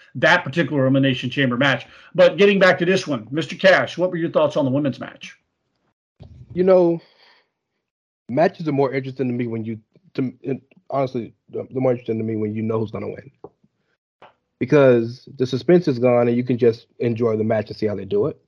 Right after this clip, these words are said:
Speaker 1: Right.
Speaker 2: And I think most people had a pretty strong understanding.
Speaker 1: I'm gonna call back to that thought in a minute,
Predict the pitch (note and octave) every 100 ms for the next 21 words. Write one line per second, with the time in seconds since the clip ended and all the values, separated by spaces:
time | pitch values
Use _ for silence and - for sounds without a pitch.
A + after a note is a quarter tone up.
0 | _ _ _ - C3 A#2 A#2+ C#3 D3 -
1 | F3 C#3+ - _ _ F3 A#3+ A3 E3+ -
2 | D3+ B2+ B2+ A#2 A2 - _ - F3 C3
3 | A2+ - C3 A#2 A2 G#2 G2+ - F#3 G3
4 | - F3 F3+ D#3 D3+ D3 C#3+ B2 D#3 C3+
5 | B2+ B2+ A2+ -